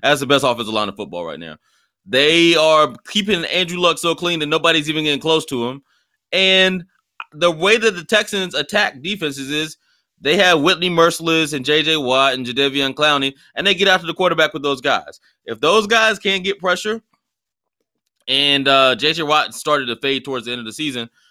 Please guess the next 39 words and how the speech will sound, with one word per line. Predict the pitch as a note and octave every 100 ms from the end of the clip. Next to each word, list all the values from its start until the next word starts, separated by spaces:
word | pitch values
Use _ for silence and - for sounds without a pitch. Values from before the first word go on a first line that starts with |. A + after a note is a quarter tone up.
| _
but | E3 D3 - _
if | D3
those | F#3+ C#4
guys | C#4 A#3 -
can't | A3+ F#3+ E3
get | -
pressure, | - F3+ G3+ A3+ A3 _ _ _ _ _ _ _ - _ _ -
their | C#3+ C4
back | B3+ C#4+ D4
end | C#4
is | F#3
terrible. | - G#4+ D3+ G#2 E2+ _ _
I | G3
mean, | C4
it's | C#4
absolutely | G#3+ C4 B3+ B3+ A#3
horrible. | A#3+ B3 B2+ F2+ -
Um, | C#3 D3+ C#3+ B2 A#2 A#2 _ A#2+
y-, | C#3
I | D#3
mean, | E3+ D#3+
and, | C#3 E3+ E3+
and | F3+ F#3+ D#3 - D3+
not | G3+ D#4+
even | C#4 G#3+
are | E3 F3
they | B2+
terrible, | - G#3 A#3+ D#3+ D3 - _ _
their | - C#4+
schemes | - E4 D4+
are | E3+
terrible. | C#3 G#2+ D#2 D2+ _ _ _
So | C4+
a |
lot | C4+ E4
of | D#4
their | A3+
schemes | - C4+ D4 G#3+
are, | E3+ D#3+ E3